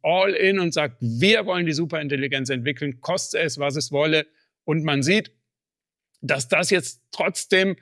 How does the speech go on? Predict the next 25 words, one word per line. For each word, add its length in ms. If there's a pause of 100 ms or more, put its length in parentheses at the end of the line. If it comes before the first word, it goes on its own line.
(260)
nicht 360
unbedingt 500
aufs 180
Ergebnis 400
drücken 300
muss. 180
Wenn 200
wir 80
jetzt 300
die, 320
die 220
aktuellen 480
Ergebnisse 480
anschauen, 380
Rekordgewinne, 1000
Rekordumsätze, 1160 (1300)
hervorragende 680
Zahlen 340
in 120
allen 280
Bereichen. 560
Also 340 (320)
das 220
ist 160
wirklich 480